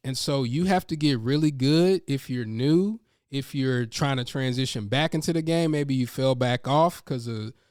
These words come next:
the, um, the, the pandemic, or maybe you, you know, went to another career and now you're, you're more steady and you can transition. Go where the events are. Why do they hire speakers in the first place? Well, they hire speakers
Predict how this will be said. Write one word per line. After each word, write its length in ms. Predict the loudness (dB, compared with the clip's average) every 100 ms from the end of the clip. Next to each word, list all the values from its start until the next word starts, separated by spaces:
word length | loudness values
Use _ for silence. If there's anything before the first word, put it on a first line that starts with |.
| _ _ -4
the, 280 | -2 0
um, 580 | -2 -4 -4 -4 -8 -10
the, 240 | -6 -4 -4
the 120 | -6
pandemic, 720 | -4 -2 0 2 2 2 0
or 80 | -4
maybe 320 | -4 -4 -2
you, 380 | -2 0 -2 -4 -10 _ -8
you 80 |
know, 120 | -4 -2
went 240 | -4 -4
to 140 | -4 -4
another 280 | -4 -6
career 600 | -4 -2 2 4 6 4
and 120 | 2 -2
now 180 | 0
you're, 300 | 0 2 0
you're 180 | 0 0
more 240 | 0 0 -2
steady 460 | 0 2 4 2
and 80 | 2
you 80 | 0
can 140 | -2
transition. 720 | -6 -6 -4 -4 -4 -4 -6 -8 _ _ _ _ _ _ _ _ _ _ 0
Go 160 | 4
where 220 | 6 6 6
the 120 | 4
events 400 | 4 4 0 -2
are. 240 | -6 -8 _ _ _ _ _ _ _ _ -4
Why 280 | 2 4
do 140 | 4 4
they 160 | 4
hire 340 | 2 2 4 2
speakers 460 | 2 -2 2 2
in 100 | 2
the 80 | 0
first 320 | 2 2 2
place? 240 | -2 -4 -4
Well, 100 | -6
they 120 | -4
hire 320 | 0 0 0
speakers 560 | -2 -4 -2 -2 -4